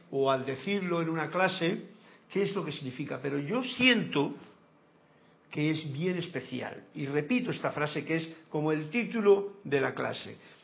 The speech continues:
La meditación es un camino que los ayudará, me ayudará. ¿A qué? A liberar los tesoros del amor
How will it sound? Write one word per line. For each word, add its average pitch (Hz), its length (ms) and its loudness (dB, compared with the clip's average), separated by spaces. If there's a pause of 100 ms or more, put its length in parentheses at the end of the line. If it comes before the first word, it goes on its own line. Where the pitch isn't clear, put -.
La 160 240 6
meditación 175 840 2
es 175 260 2 (100)
un - 320 -2
camino 156 760 6 (600)
que 202 220 12
los 247 400 4
ayudará, 156 880 6 (560)
me 175 360 6
ayudará. 147 920 6
¿A 160 160 6
qué? - 420 6 (240)
A 160 140 12
liberar 190 760 10 (280)
los 170 300 6
tesoros 254 720 4
del 147 220 4
amor 208 540 6